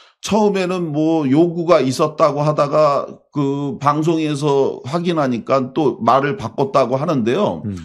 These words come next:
Speaker 1: 이 건과 관련해서는 정말 이건 엄정하게 조사해서 정말 가-, 단호하고 분명하게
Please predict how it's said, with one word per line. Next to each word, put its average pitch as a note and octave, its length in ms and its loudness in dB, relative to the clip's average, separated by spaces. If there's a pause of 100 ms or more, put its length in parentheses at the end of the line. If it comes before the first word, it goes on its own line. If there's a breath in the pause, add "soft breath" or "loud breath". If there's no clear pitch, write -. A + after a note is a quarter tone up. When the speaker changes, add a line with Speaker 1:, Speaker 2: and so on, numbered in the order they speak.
(260 loud breath)
Speaker 1:
이 D3+ 180 -4
건과 G#3 300 2
관련해서는 D3+ 1120 0 (420 soft breath)
정말 E3+ 600 0
이건 C#3+ 420 -2
엄정하게 G3 880 4
조사해서 C#3+ 1120 0 (240)
정말 D3+ 440 -4 (180)
가-, - 340 -4
단호하고 E3+ 880 2 (380 soft breath)
분명하게 D#3 680 0